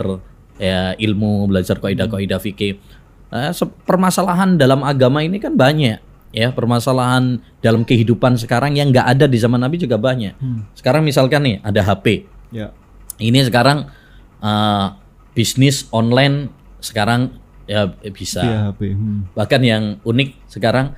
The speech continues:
Speaker 1: nikah online juga bisa sekarang. <laughs> Ya kan, akad.
Speaker 2: Iya.
Speaker 1: Tapi bagaimana hukumnya? Nah, ini kalau kita kembali, oh, semuanya harus ada dalilnya. Ya, yang nggak ada secara spesifik nggak ada.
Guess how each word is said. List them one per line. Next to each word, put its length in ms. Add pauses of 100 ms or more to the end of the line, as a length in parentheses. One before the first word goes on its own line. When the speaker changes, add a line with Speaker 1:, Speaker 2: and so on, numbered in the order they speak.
(220)
Speaker 1:
nikah 400
online 340
juga 180
bisa 280
sekarang. 380
<laughs> 80 (800)
Ya 160
kan, 220
akad. 420
Speaker 2:
Iya. 420
Speaker 1:
Tapi 360 (320)
bagaimana 400
hukumnya? 520
Nah, 240
ini 520 (560)
kalau 460
kita 360
kembali, 380
oh, 280
semuanya 440
harus 220
ada 200
dalilnya. 640 (500)
Ya, 300 (100)
yang 140
nggak 180
ada 240
secara 520
spesifik 540
nggak 220
ada. 220